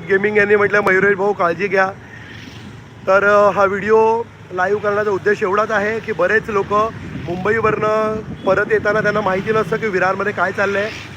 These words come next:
तर त्यांच्या माहितीसाठी मी हा व्हिडिओ बनवतो की बघा, सगळ्या रस्त्यावर अंधार आहे. सतीश कुमार यांनी म्हटले, "दादा, जरा सांभाळून." सगळ्या रस्त्यावर स्ट्रीट लाईट पण बंद आहेत, कारण लाईट गेलेली आहे. विजा कंटिन्यू एका एका मिनिटाला विजा चमकतायत.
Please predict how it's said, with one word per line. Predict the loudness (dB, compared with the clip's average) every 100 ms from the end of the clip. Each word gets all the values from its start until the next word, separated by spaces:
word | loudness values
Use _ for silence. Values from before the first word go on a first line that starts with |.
| -12 -6
तर |
त्यांच्या | -2 0 2
माहितीसाठी | 2 2 2 0 2
मी | 4
हा | 4
व्हिडिओ | 4 2 2
बनवतो | 2 0 0
की | -2
बघा, | -2 -2
सगळ्या | -2 2 2
रस्त्यावर | 2 0 0 0
अंधार | 0 0 0
आहे. | 0 -2 -10 -14 -14 -14 -18 -16 -8
सतीश | -6 -6 -2
कुमार | 0 2
यांनी | 4 2
म्हटले, | 0 0
"दादा, | 2 2
जरा | 0 0
सांभाळून." | -2 -2 0 0 -2 -8 -18 -20 -20 -4
सगळ्या | -2 0 4 6 4
रस्त्यावर | 2 2 2 2 -2
स्ट्रीट | -4 -6 -2
लाईट | -4 -2
पण | -4
बंद | -2 -4
आहेत, | -4 -2
कारण | -2 0
लाईट | 2 2 0
गेलेली | 0 0 -2 -6
आहे. | -10 -16 -20 -20 -12
विजा | -6 0 4 4
कंटिन्यू | 4 -2 -2 -4 -2 -2 0 2
एका | 2 2 0
एका | 0 -2
मिनिटाला | -2 0 2 2
विजा | 0 2 2
चमकतायत. | 2 -2 -2 2 2